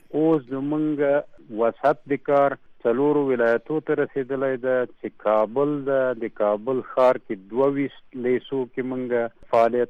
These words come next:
لرو، د کابل د ښار ولسوالیانې د پنځه ولسوالیو کې، پروان کې په پنځو لیسو کې، بامیانو کې پنځو لیسو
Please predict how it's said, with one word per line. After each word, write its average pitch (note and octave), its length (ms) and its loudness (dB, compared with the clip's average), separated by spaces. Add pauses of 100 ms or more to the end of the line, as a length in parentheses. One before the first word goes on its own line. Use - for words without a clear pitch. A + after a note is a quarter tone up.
لرو، B2 600 -4 (160)
د G#2+ 60 -8
کابل A#2+ 720 -4
د A#2+ 140 -2
ښار C3 480 -2
ولسوالیانې A#2 1120 -4
د A#2+ 100 -8 (120)
پنځه G#2+ 240 -6
ولسوالیو B2+ 720 -4
کې، A#2+ 320 -6 (680)
پروان B2+ 640 4 (140)
کې C3+ 280 0 (180)
په B2 100 -4
پنځو B2+ 720 -6
لیسو A#2 540 -4
کې، A2+ 260 -6
بامیانو A#2+ 580 -4 (100)
کې B2 60 -6 (140)
پنځو A#2+ 360 -6
لیسو A#2 400 -6